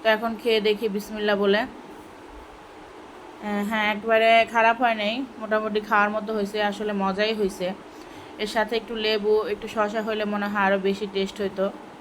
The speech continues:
যাই হোক, নতুন একটা কুচি করে খাইলাম এবং খাইতে পারছি পুরাটাই, আলহামদুলিল্লাহ, খুব মজাই লাগছে।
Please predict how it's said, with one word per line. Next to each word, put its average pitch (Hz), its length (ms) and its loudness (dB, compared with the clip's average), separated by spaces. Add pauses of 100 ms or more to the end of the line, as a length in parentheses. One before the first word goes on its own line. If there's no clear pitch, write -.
(440)
যাই 233 180 8
হোক, 254 220 0
নতুন 240 240 -6
একটা 240 200 -4
কুচি 240 300 -8 (100)
করে 240 220 2
খাইলাম 226 460 2
এবং 214 300 -2 (200)
খাইতে 214 240 -2
পারছি 220 400 -2
পুরাটাই, 208 480 2
আলহামদুলিল্লাহ, 196 640 0
খুব 202 220 -6
মজাই 196 340 0
লাগছে। 190 420 -2